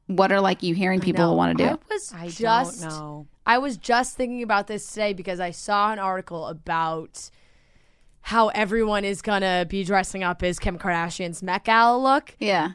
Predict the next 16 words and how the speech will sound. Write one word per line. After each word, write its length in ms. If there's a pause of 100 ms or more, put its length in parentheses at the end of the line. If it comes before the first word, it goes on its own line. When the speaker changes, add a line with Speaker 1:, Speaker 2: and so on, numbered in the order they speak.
Speaker 2:
And 500
Speaker 3:
Are 140
Speaker 2:
I 160
Speaker 3:
they? 60
Speaker 2:
was, 200 (360)
I 100
mean, 180
that's 240
why 120
I, 200
I, 160
it 80
was 180
not 220
like 160
a, 240